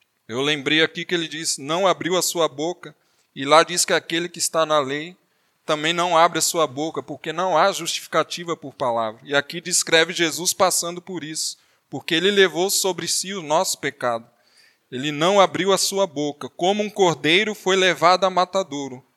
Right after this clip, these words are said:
e como a ovelha muda perante os seus tosqueadores.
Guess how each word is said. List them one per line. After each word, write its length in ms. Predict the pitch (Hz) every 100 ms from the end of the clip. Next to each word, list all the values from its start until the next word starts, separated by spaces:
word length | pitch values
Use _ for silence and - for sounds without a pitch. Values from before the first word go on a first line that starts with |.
| _ _ _ -
e 100 | 139
como 360 | - 233 226
a 80 | 214
ovelha 440 | 190 160 196 190
muda 580 | 170 151 202 214 240 240 -
perante 460 | 208 185 165 214 220
os 80 | -
seus 320 | 185 202 -
tosqueadores. 1040 | 185 185 - 185 196 139 143 131 - -